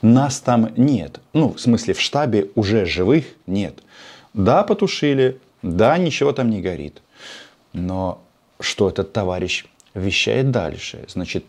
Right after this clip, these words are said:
надводные и подводные силы продолжают служить российскому рейху. Но все же знают в Севастополе не только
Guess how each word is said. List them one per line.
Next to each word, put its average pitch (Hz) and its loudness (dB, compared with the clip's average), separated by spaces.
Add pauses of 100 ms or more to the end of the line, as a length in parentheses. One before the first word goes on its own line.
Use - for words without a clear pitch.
надводные 104 2
и - -6
подводные 82 -2
силы 160 -2 (320)
продолжают 95 -2
служить 82 -6
российскому 80 -8
рейху. - -12 (480)
Но 95 -2
все 101 2
же 107 2
знают 160 0
в - -14
Севастополе 147 2
не 127 0
только 80 -6